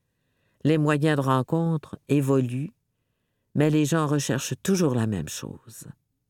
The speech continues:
Québec Science. Comme vous le mentionnez dans le livre, et comme le chantait Céline Dion, «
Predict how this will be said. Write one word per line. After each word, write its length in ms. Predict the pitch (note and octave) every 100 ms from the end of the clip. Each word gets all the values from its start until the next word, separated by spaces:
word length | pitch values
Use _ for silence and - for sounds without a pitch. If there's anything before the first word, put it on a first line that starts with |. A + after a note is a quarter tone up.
| _ _ _ _ _ -
Québec 320 | F#2+ C#2+ -
Science. 580 | - C3 D#3+ F3+ - - _ _ _ _ _ _ _ _ _ -
Comme 220 | G#3 G3
vous 200 | D3 D3
le 100 | A#2+
mentionnez 640 | A#2 C#3+ - A#2 B2 D#3+
dans 180 | C3+ A#2+
le 140 | B2+
livre, 540 | G#2 A#2 D3 E3+ C#3 C3 _ _ _ _ -
et 120 | D3
comme 220 | E3 D3
le 80 | B2+
chantait 400 | - A2 A#2 A#2+
Céline 420 | - G#2+ G#2 G2
Dion, « 480 | F2+ F#2 G#2 A#2